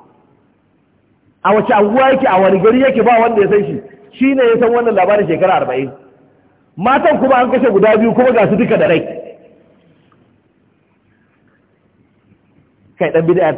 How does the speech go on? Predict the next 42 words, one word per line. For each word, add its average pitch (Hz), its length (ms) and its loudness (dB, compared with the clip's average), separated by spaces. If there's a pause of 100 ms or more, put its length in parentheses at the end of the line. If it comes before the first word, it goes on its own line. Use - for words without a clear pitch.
(240)
wato 190 240 -2
shi 233 80 -8
dan 240 140 -2
bid'a - 300 0
shirmen 185 240 -4
sa 165 80 -6
in 233 160 -2
zai, 233 140 2 (460)
in 262 160 0
zai 262 240 2
karyar 233 320 -2
ma 202 120 0
sai 254 120 -4
ya 240 100 -2
rasa 208 120 -4
wacce 202 260 0
zai 160 220 0
haye 233 200 0
wacce 196 220 -2
za 196 80 0
a 175 80 -2
kure 170 220 -8
shi 151 80 -16
da 139 80 -6
wuri. 101 140 -14 (1900)
In 254 80 0
ba 294 100 2
ku 247 80 -4
manta 240 320 0
ba, 226 120 2 (600)
haka 262 240 0
nan 233 160 0
suka 214 160 -4
yada 208 380 0
labari 190 340 2 (140)
a 156 60 -6
Kano. 185 260 -2 (1200)
Akwai 226 300 2
wani 240 840 -2 (500)
mai 175 140 0
waƙar 208 360 2
bege, 151 440 -2